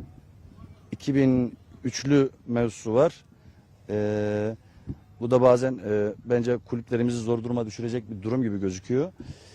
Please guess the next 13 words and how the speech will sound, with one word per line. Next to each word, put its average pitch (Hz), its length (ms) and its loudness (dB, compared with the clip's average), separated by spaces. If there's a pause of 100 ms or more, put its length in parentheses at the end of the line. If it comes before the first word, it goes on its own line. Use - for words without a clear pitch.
(760)
E, 127 300 4
tüm 170 160 0
bunları 151 280 4
düşündüğümüzde, 143 760 0 (120)
e, 120 200 -2
bizim 131 200 -2
için 135 360 -4
bu 127 140 -6
süreç 135 440 2 (180)
kolay 127 260 6
geçmedi, 135 540 -2
geçmiyor 123 480 2
da, 175 120 2